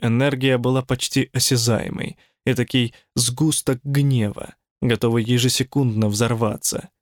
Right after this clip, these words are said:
выпустив на свободу фурию. Кумико сунула руку в сумочку и сжала модуль Маас Неотек. Колин тут же оказался рядом, небрежно подстраиваясь под их шаг. Руки в карманах куртки,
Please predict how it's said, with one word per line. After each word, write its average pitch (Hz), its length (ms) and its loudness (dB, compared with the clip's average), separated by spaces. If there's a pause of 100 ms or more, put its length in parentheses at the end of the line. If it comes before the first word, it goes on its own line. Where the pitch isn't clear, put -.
(100)
выпустив 123 520 -2
на 113 120 2
свободу 107 580 0 (220)
фурию. 107 580 -2 (1160)
Кумико 180 340 2
сунула 139 420 2
руку 127 220 0
в - 80 -6
сумочку 143 520 0 (220)
и 113 120 2
сжала 139 360 2
модуль 139 540 0
Маас 123 440 2
Неотек. 117 680 -2 (640)
Колин 185 380 2
тут 165 240 0
же 143 120 2
оказался 135 520 2
рядом, 113 480 -2 (300)
небрежно 120 520 2
подстраиваясь 117 720 0
под 117 200 0
их 113 100 0
шаг. - 400 -4 (500)
Руки 143 320 2
в 131 100 -4
карманах 113 520 0
куртки, 135 500 0